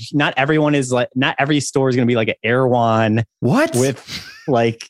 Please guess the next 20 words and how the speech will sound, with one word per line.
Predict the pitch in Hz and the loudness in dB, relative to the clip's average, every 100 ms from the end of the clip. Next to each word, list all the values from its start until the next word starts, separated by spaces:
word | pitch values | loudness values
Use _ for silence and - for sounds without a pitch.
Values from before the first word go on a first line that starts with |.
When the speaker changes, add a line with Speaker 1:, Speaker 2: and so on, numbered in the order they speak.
| - - | -12 -4
Speaker 1:
you | - 170 | 0 0
know | |
what | 220 | 2
I | 220 | 2
mean? | 180 190 | 2 2
Like, | 175 - | 0 0
not | 151 165 | -2 0
everything | 160 170 185 | 0 0 0
is | 143 | -2
just | - | -2
gonna | 156 | -2
be | 139 | -2
perfect | 139 139 135 139 127 - - _ _ _ _ _ _ _ _ _ | -2 -4 0 -2 -2 -8 -20 _ _ _ _ _ _ _ _ _
nutrition. | 139 127 127 139 123 165 | -2 0 0 -2 0 2
You | 147 | 2
gotta | 147 | 2
be | 143 | 0
able | 139 135 | 0 -2
to, | - | 0
like, | 123 110 98 | 0 0 -2